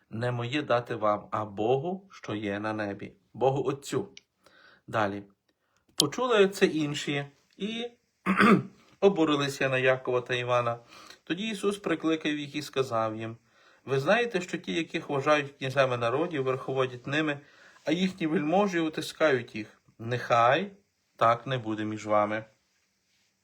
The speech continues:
Це правильні слова для нас. «Але хто з між вас хоче стати великим, хай буде вам слугою. Хто ж між вас хоче бути першим, хай буде рабом усіх. Бо й Син чоловічий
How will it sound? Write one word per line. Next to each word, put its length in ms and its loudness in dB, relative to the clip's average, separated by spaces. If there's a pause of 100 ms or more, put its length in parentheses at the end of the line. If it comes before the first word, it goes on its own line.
(580)
Це 160 -10
правильні 460 -4
слова 360 0
для 180 -4
нас. 380 -4 (800)
«Але 240 6
хто 260 2
з 80 -2
між 180 -4
вас 200 0
хоче 280 -4
стати 340 2
великим, 540 -4 (440)
хай 220 -4
буде 260 0
вам 240 0
слугою. 580 -2 (460)
Хто 280 0
ж 140 -6
між 160 -4
вас 280 6
хоче 280 -4
бути 240 -8
першим, 540 0 (420)
хай 240 -4
буде 380 2
рабом 360 2
усіх. 640 -12
Бо 180 -6
й 60 -2
Син 280 -4
чоловічий 680 -6